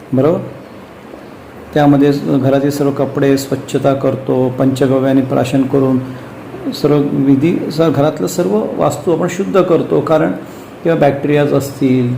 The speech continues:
किंवा त्यातले काही, अ, जर्म्स असतील ते निघून जावेत, घरात स्वच्छता राहावी, परत कोणी आजारी पडू नये हा त्या पाठीमागचा विषय असतो.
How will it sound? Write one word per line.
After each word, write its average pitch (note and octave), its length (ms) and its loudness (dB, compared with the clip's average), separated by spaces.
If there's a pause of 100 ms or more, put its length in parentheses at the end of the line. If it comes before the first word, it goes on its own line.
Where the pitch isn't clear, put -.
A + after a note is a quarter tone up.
किंवा C#3 320 2
त्यातले C3+ 380 0
काही, C#3+ 200 0 (400)
अ, C3+ 320 4
जर्म्स D3 300 4
असतील C3 340 -2
ते C#3 60 0
निघून C#3 320 4
जावेत, C3 300 2 (100)
घरात B2 160 0
स्वच्छता B2+ 480 -2
राहावी, B2+ 260 2
परत D#3 180 0
कोणी D3 240 2
आजारी C3 280 2
पडू B2 280 0
नये B2+ 140 4
हा C3 120 0
त्या B2+ 180 -2
पाठीमागचा B2+ 560 0 (720)
विषय C3+ 480 4
असतो. - 380 -2